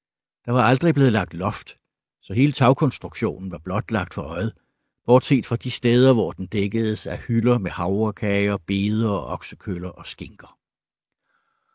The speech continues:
Over ildstedet var der ophængt nogle skrækindjagende gamle bøsser og et par rytterpistoler.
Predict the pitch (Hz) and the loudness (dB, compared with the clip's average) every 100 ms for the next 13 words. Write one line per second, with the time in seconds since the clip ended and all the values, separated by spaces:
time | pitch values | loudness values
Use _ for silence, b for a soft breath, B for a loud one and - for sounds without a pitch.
0 | _ _ - 156 131 269 - - 185 143 | _ _ 2 4 6 4 4 6 8 8
1 | 131 123 117 - 143 - 117 107 - - | 6 4 4 4 2 2 0 0 -2 -2
2 | 104 - 131 117 101 80 90 95 87 117 | -2 0 0 2 0 -2 -6 -4 -2 -2
3 | 95 92 95 117 104 - 90 92 101 - | -2 -4 -4 -2 -2 -4 -6 -6 -8 -10
4 | - - 67 _ | -14 -14 -16 _